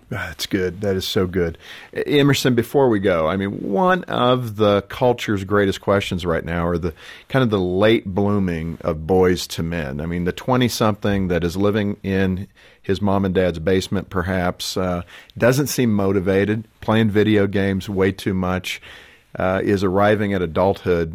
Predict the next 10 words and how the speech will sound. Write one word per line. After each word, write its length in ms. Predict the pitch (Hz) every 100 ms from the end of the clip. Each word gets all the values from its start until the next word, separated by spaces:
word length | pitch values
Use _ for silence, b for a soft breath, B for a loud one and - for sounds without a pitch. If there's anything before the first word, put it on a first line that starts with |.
| 95
maybe 600 | 98 110 127 120 104 92
five 420 | - - 95 98
to 80 | 92
ten 280 | - 101 90
years 240 | 82 80
later 320 | 82 87 85
than 480 | 80 85 80 78 76 - -
men 400 | 90 90 87 85
used 340 | 87 95 -
to. 240 | - 58